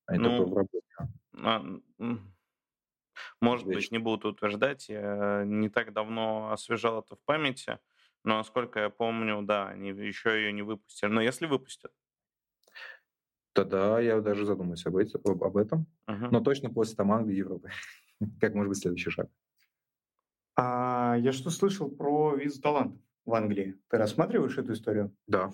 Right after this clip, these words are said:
Speaker 1: да, как раз я ее рассматриваю. А, там есть две визы. Виза талантов и подающих надежды талантов. Вот я подающий надежды, скорее под это подхожу, а, из-за, там, условно, своего карьерного роста. То есть он как бы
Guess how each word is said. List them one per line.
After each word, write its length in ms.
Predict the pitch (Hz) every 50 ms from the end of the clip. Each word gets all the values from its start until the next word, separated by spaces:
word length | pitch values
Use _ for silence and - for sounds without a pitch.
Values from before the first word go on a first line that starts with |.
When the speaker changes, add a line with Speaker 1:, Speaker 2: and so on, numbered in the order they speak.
| - -
Speaker 1:
да, 300 | 90 87 90 95 92 -
как 100 | _ -
раз 160 | 98 95 90 - -
я 60 | 92
ее 140 | 95 95 92
рассматриваю. 760 | 92 90 - - 113 127 127 131 131 113 107 101 104 107 - _ _ _ _ _ _ - - - - - _ _ _ -
А, 560 | 95 92 92 90 90 90 87 87 85 87 85 - _ _ _ _ - 104
там 160 | 120 120 117
есть 260 | 113 117 117 117 -
две 140 | 117 120 117
визы. 260 | 101 104 95 92 95
Виза 300 | 87 90 104 107 104 101
талантов 400 | 104 107 110 135 160 170 160 - - _
и 80 | 117 113
подающих 640 | - 110 104 104 104 107 107 104 - 107 98 - -
надежды 520 | 98 95 95 - 104 101 95 85 87 82
талантов. 440 | - - 82 85 82 80 80 78 - _ _ -
Вот 120 | - -
я 160 | 90 98 98
подающий 500 | 95 98 90 95 95 95 90 - - 92
надежды, 420 | 92 87 92 92 87 82 85 82 80 - _ _ _ -
скорее 280 | - - 90 98 95
под 160 | - - 87 92
это 140 | 85 -
подхожу, 600 | - 87 - - - 87 82 107 127 156 156 - _ _ - - - - - - - - -
а, 400 | 87 90 87 85 85 82 82 - -
из-за, 500 | 95 101 92 95 101 98 95 95 95 95
там, 120 | - 87 85
условно, 260 | 82 - 98 95 95
своего 240 | - - 95 95 95
карьерного 420 | 95 90 90 90 92 90 87 87
роста. 340 | 87 90 90 - - - -
То 560 | - _ _ _ _ _ _ _ _ _ -
есть 140 | 170 - -
он 120 | - -
как 140 | - - -
бы 60 | -